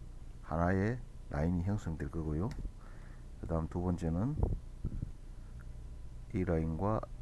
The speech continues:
이 라인, 이 라인이 한 개가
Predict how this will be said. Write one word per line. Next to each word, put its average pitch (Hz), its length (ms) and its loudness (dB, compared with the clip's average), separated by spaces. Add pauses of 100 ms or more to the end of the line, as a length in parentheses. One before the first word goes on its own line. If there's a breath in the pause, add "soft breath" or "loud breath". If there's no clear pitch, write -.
(200)
이 85 40 2
라인, 80 460 2 (920)
이 90 160 0
라인이 95 580 2 (760)
한 95 220 0
개가 92 320 0